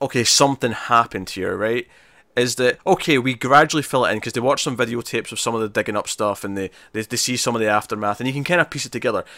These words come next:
And more, more, more, more than anything, what happens to them over the course of the main story of the film is that, okay, th-, that, th-, these were the hints that what's gonna happen to us,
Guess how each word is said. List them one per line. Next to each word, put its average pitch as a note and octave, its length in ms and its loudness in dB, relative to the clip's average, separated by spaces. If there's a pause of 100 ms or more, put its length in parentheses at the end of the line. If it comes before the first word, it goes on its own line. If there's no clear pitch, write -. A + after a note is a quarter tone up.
(200)
And C#3 160 2
more, F3+ 180 6
more, G3+ 320 8
more, F#3+ 220 2
more F3+ 200 2
than C#3+ 100 4
anything, D3 480 0 (260)
what E3 200 4
happens D#3 360 2
to - 100 -6
them C#3 260 4
over A#2+ 200 0
the A2+ 80 0
course - 280 -4
of - 60 -10
the A2+ 60 0
main A2 180 0
story A2+ 280 -2
of F#2+ 60 -4
the F#2 60 -8
film C3+ 420 0 (320)
is A#2+ 360 0 (840)
that, - 120 -4
okay, C3 300 6
th-, A#2 160 -10
that, D3 160 2
th-, E3 120 -6
these E3+ 160 0
were E3 60 -4
the C3+ 80 2
hints C3+ 320 -2
that B2 120 -4
what's A#2+ 120 -4
gonna A#2 140 -2
happen G#2+ 240 -2
to - 120 -8
us, F#2 400 -2